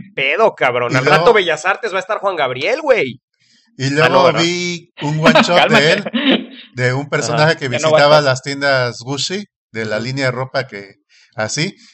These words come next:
Speaker 2: y luego me entero que Gucci hizo una línea de ropa entera basada en los diseños de sus personajes.
Speaker 1: No mames,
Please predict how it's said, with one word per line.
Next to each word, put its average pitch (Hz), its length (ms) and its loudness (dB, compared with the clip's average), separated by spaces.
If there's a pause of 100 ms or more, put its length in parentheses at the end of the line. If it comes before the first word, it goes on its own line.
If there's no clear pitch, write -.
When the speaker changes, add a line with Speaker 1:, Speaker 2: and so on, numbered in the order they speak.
Speaker 2:
y 123 80 -6
luego 135 200 2
me 147 100 -2
entero 160 340 0
que 127 200 -6
Gucci 151 280 -6
hizo 156 140 -8
una 151 180 0
línea 151 320 -2
de 135 120 0
ropa 151 280 -6
entera 139 520 -2
basada 139 260 -4
en 143 60 -8
los 127 140 -8
diseños 139 360 -8
de 123 80 -10
sus - 160 -14
personajes. 147 760 -8 (440)
Speaker 1:
No 156 160 0
mames, 202 540 2